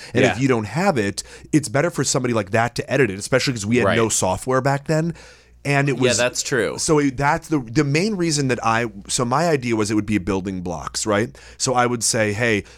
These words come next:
Speaker 1: I can do enough of these, put together a reel, then try to get an agent," you know?
Speaker 2: Yeah.
Speaker 1: And so what I eventually did, which, which is so, sort of what had happened, I, I happened to build up a resume, or, um, a, a reel. So one time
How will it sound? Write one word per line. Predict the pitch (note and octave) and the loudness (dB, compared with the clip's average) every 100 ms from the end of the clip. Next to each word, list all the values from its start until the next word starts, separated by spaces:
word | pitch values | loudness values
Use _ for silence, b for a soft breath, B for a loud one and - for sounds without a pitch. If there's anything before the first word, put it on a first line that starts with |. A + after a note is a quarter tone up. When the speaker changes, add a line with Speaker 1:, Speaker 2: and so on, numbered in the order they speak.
| - | -4
Speaker 1:
I | A2+ | -4
can | - A2+ | -2 0
do | C#3 | 0
enough | C#3 A#2+ A2+ | 2 0 -2
of | A#2 | -2
these, | A2+ | -4
put | - C3 | -2 -2
together | B2 A#2+ A2 | 0 0 2
a | G2+ | 0
reel, | G#2 G#2+ G#2+ | 2 2 2
then | G#2 A2+ A#2 | 0 0 -2
try | A#2 A2 | -2 -2
to | |
get | G#2 G#2+ G#2 | 0 0 0
an | G2+ | -2
agent," | F#2+ F2 - C#2+ C2 G#2 | -6 -8 -10 -14 -12 -4
you | A2 | 0
know? | G2+ G#2+ B B B - | 2 0 B B B -4
Speaker 2:
Yeah. | G2 | -2
Speaker 1:
And | B2+ | 0
so | D3 | 0
what | B2+ | 0
I | A#2+ A#2 B2 A#2 B B | 0 0 0 -2 B B
eventually | B2 B2+ F3 E3 D3 A2+ | -2 0 0 0 0 0
did, | A2 G#2 G#2+ C3 | 2 2 2 0
which, | B2+ | 0
which | C3 C3+ | 0 0
is | A2+ | 0
so, | C#3 A2+ | 0 0
sort | G#2+ D#3 B2 | 0 0 2
of | |
what | A2+ G#2+ | 0 -2
had | C3 | -2
happened, | A#2 F3 A2 F#2 | 0 0 0 0
I, | G2 G2 | 0 0
I | A2 G#2+ - F#2+ - | 0 -2 -6 -18 -4
happened | C3 B2+ A2 | -2 0 -2
to | |
build | F#2+ F#2+ | 0 0
up | G2 | 0
a | A#2+ | 0
resume, | F#3+ E3 A2+ F#2+ | 0 2 0 0
or, | B2 A2+ | 2 2
um, | G2+ G2 | 0 -2
a, | G#2 G#2 | -2 0
a | |
reel. | A2+ F#3 F2+ b b b b | 0 0 -2 b b b b
So | - C#3+ | -4 -2
one | B2 F3 A3 | 0 -2 0
time | D3+ A2 G#2 G2+ | -2 0 0 -4